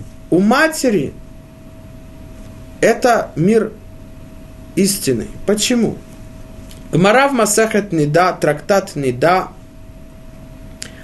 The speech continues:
о законах чистоты в семье. Тара раска-, Гмара рассказывает на странице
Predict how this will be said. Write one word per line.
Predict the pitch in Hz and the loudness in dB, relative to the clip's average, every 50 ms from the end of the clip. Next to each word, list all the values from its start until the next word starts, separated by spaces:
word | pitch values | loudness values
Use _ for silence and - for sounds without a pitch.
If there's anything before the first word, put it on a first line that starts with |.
| - - | -2 0
о | 139 151 | 2 4
законах | 151 165 160 156 - 196 220 220 214 208 - - - - - - - - - - - - - - - - | 4 4 2 4 4 4 6 6 4 2 0 -2 -8 -16 -18 -20 -20 -20 -20 -18 -18 -18 -18 -16 -10 -4
чистоты | - 151 147 - - 156 147 147 - 165 | -2 -2 -2 0 0 0 0 2 2 2
в | 156 156 | 2 0
семье. | - - 135 123 131 151 175 185 180 - - - - - - - - - - - - - | 0 0 0 2 4 4 4 4 2 0 -6 -12 -18 -18 -18 -18 -18 -18 -18 -10 -2 2
Тара | 156 165 196 226 247 | 4 6 6 6 4
раска-, | 240 226 214 - - - 220 220 202 - 139 | 4 2 2 0 2 2 2 2 2 0 -4
Гмара | 143 147 160 170 175 202 220 220 | -2 0 2 4 6 6 6 4
рассказывает | 208 190 190 - - 196 202 196 208 185 180 | 4 2 2 2 2 2 4 2 2 0 0
на | 165 160 | -2 -4
странице | 151 - - 156 156 165 180 170 170 - 160 147 - | -2 0 0 0 2 2 0 0 2 0 0 0 -2